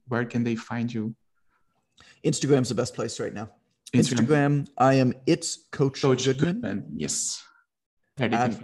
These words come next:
Speaker 2: Instagram. And that's honestly all that matters. My entire job this next year
Speaker 1: It's gonna be Instagram.
Speaker 2: is posting, no, not Instagram. Instagram's phase one, right? These podcasts are phase one.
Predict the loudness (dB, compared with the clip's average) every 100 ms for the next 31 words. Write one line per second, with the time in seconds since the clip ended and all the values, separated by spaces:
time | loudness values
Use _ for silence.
0 | -8 -4 0 2 2 2 2 2 2 0
1 | 0 2 0 2 2 0 -6 -8 -8 -4
2 | -4 -4 -10 -4 0 0 -2 0 -2 -2
3 | -6 -6 -6 -8 -8 -14 -10 -8 -8 -10
4 | _ _ _ _ _ _ -8 2 4 4
5 | 4 2 -2 -4 -6 -8 _ _ _ _
6 | -2 -2 0 -2 -2 -4 -4 -2 2 2
7 | 2 0 -2 -2 -6 -12 -12 -12 -12 _
8 | _ _ _ _ _ _ -6 -4 0 2
9 | 0 0 0 0 -4 -10 -12 _ _ _
10 | _ _ -12 -12 -10 -10 -6 -2 -2 0
11 | -4 -4 -10 -8 -10 -8 -8 -8